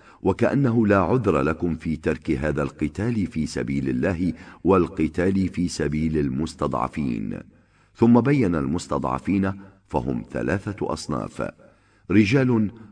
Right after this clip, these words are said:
منعوا من الهجرة وحوصروا في بلادهم، أو كانوا كبارا يعجزون عن الهجرة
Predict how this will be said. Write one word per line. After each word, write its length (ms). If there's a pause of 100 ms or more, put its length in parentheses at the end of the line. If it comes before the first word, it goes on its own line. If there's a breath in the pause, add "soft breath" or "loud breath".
(120)
منعوا 500
من 160
الهجرة 540 (260 loud breath)
وحوصروا 800
في 200
بلادهم، 760 (320 loud breath)
أو 120
كانوا 340
كبارا 600 (260 loud breath)
يعجزون 760
عن 220
الهجرة 500